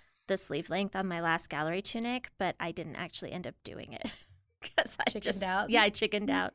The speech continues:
Speaker 2: Mm-hmm.
Speaker 1: Though I did actually make a short-sleeved one once, so I guess that counts.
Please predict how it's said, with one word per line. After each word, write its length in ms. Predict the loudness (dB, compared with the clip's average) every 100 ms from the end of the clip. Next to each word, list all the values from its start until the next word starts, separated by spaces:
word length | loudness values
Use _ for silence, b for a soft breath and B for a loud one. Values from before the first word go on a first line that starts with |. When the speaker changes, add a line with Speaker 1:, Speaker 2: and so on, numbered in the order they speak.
| -4
Speaker 2:
Mm-hmm. 300 | -2 -2 4
Speaker 1:
Though 120 | 6
I 60 | 8
did 120 | 6 6
actually 240 | 4 2
make 160 | 2 2
a 40 |
short-sleeved 480 | 2 4 2 0 0
one 180 | -4 -4
once, 260 | -4 0
so 140 | 2 4
I 80 | 4
guess 200 | 2 2
that 160 | 0 0
counts. 400 | -10 -8 -8